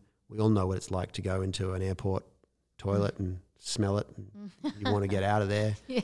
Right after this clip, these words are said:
Speaker 1: You would never want that in your home.
Speaker 2: No, you wouldn't.
Speaker 1: But it's, you know, I look at those extremes because that's, you know, how do you deal with thousands of people?
Speaker 2: Yeah.
Speaker 1: Their solution is to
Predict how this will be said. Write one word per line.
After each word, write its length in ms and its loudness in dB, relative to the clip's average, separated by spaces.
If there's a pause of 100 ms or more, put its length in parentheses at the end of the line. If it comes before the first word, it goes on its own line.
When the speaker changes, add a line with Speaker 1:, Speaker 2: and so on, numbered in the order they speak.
(760)
Speaker 1:
You 140 2
would 120 4
never 200 8
want 200 4
that 120 2
in 120 2
your 100 -2
home. 260 0
Speaker 2:
No, 280 0
you 200 -4
wouldn't. 320 -8 (160)
Speaker 1:
But 180 0
it's, 180 0
you 180 2
know, 120 8
I 60 8
look 160 4
at 100 2
those 220 6
extremes 480 2
because 500 0
that's, 520 0 (160)
you 120 6
know, 100 4
how 260 4
do 80 6
you 120 4
deal 240 2
with 120 0
thousands 580 2
of 120 -6
people? 640 0
Speaker 2:
Yeah. 140 -18 (1000)
Speaker 1:
Their 200 4
solution 540 2
is 200 0
to 340 0